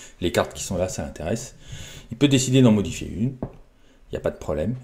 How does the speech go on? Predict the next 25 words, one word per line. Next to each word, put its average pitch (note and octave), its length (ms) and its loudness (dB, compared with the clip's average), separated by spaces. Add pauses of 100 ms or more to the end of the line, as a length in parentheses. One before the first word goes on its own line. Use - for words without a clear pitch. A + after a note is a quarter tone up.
Et G2+ 60 -4
puis D3 140 2
il B2+ 40 0
peut D3 100 4
décider A#2 360 4
de B2+ 80 6
reprendre, A#2 680 8 (460)
euh, - 80 -6 (280)
la G#2+ 140 2
primeur G#2 500 -2 (160)
et, G2 180 -2
euh, D2+ 140 -6
de D2 100 -4
redevenir, F#2+ 600 2
euh, - 240 -8
le, F#2+ 280 4
euh, - 260 -2
joueur D#2+ 200 -2
bleu, D#2+ 300 -4 (600)
euh, - 100 -8 (220)
pour F2+ 120 -2
le D2+ 60 -2
coup. - 160 -12 (800)
Voilà. E2 240 -6 (1300)
D'accord ? - 240 -6